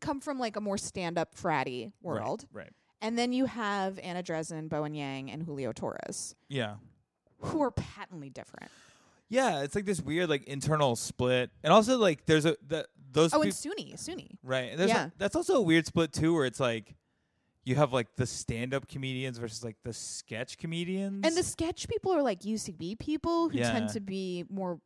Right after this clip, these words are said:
Speaker 1: woke.
Speaker 2: Right. And it's a sketch show. <laughs> It's
Speaker 1: Yeah.
Speaker 2: just, it's just, like,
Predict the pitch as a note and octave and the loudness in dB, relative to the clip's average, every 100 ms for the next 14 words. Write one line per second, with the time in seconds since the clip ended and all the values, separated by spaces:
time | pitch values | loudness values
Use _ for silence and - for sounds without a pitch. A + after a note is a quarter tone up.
0 | - F3+ E3 G3 - - B2 A2 G#2 C#3+ | -14 -4 0 0 -2 -2 0 0 -2 -8
1 | G3 - G3 - - G#3 - - - D#3+ | -8 -6 -10 -10 -8 -10 -8 -8 -4 -4
2 | F3+ - - - G#3+ G3+ F#3 D3+ F#3 G3 | -4 -6 -18 -10 -2 4 4 4 -2 -6